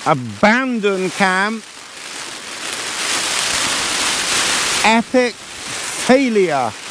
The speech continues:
Two spots of rain have got in. <laughs>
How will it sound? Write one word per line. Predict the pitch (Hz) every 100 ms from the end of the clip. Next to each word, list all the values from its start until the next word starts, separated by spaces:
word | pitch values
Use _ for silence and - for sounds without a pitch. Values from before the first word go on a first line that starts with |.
| - - - - - - - -
Two | 240 294 269
spots | - 240 220 170 202
of | 185
rain | 208 220 214 175
have | 151 123
got | 151 135
in. | 131 123 113
<laughs> | 107 - - - - - - - - - - - - - - - 151 - 190 208 392 370 392 - 370 - 320 - 294